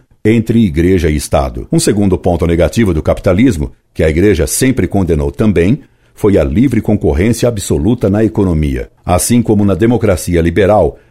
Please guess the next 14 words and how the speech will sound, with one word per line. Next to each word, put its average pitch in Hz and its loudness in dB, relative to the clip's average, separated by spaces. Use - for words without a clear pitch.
nascida 90 0
da 80 0
Revolução 82 0
Francesa, 104 -2
se - -2
deu 135 2
a 101 2
liberdade 117 2
religiosa 104 2
completa, 104 -2
acabando-se 90 0
com 90 -2
a 82 -2
distinção 117 -2